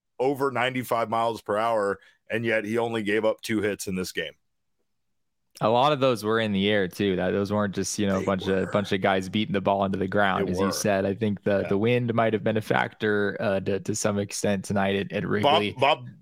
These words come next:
Speaker 1: Bob was talking about that. Brenly was saying how, like, you could notice a, it was noticeable due to the, uh, scoreboard there, I think, in left field, that, like,
Speaker 2: Yeah.
Speaker 1: if you hit it at the scoreboard, there was kinda like,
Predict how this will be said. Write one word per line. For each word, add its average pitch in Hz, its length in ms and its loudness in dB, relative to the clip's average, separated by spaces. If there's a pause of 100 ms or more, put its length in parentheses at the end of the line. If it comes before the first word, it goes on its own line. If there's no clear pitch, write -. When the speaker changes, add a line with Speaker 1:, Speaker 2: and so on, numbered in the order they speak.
Speaker 1:
Bob 151 260 2
was 165 140 0
talking 127 300 0
about 104 300 -2
that. 107 280 0
Brenly 127 360 0
was 113 200 -2
saying 120 320 0
how, 110 240 0
like, 110 320 0 (100)
you 127 160 -4
could 113 260 -4
notice 123 380 0
a, 110 140 -2 (140)
it 113 260 -2
was 120 220 -2
noticeable 131 840 -2 (200)
due 139 140 0
to 131 120 0
the, 113 300 -2 (120)
uh, 107 160 0
scoreboard 117 640 0 (220)
there, 120 180 4
I 104 60 4
think, 110 220 -2
in 104 80 0
left 113 220 2
field, 107 460 0 (220)
that, 120 180 2
like, 110 120 4
Speaker 2:
Yeah. 98 160 4
Speaker 1:
if 92 60 -2
you 107 80 -4
hit 143 140 2
it 147 120 0
at 127 240 2
the 139 80 0
scoreboard, 127 540 0
there 107 100 0
was 110 120 -2
kinda 120 200 2
like, 113 340 0